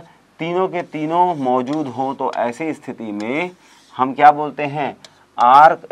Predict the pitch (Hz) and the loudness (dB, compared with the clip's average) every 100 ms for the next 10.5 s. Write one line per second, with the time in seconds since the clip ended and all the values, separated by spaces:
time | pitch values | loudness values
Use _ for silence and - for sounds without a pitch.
0 | 127 127 120 160 175 165 170 147 139 139 | -2 -2 4 4 4 6 8 8 6 2
1 | 131 127 175 180 135 113 107 110 151 185 | 0 4 4 4 4 6 6 8 6 6
2 | - _ _ _ - 120 156 196 196 151 | 0 _ _ _ -12 0 6 8 6 0
3 | 120 127 175 175 - _ _ - 127 143 | -4 -4 -6 -8 -18 _ _ 2 6 6
4 | 127 139 120 123 135 123 110 - 160 151 | 6 4 6 4 2 -2 -8 0 0 2
5 | 139 156 180 180 _ - - - 151 170 | -2 -4 -6 -8 _ -20 -6 6 8 8
6 | 170 - 131 120 - 143 160 175 - _ | 2 -10 -16 -14 -10 -8 -6 -8 -12 _
7 | 110 107 104 110 139 175 - _ _ - | -12 -6 -6 -2 -2 -2 -4 _ _ -20
8 | - - 123 135 - - - 110 113 165 | -12 -2 0 -2 -10 -18 -4 -2 -2 -4
9 | 180 - _ - 104 110 107 104 101 98 | -10 -14 _ -8 -6 -6 -10 -10 -10 -6
10 | 95 113 180 135 | -4 0 -2 -2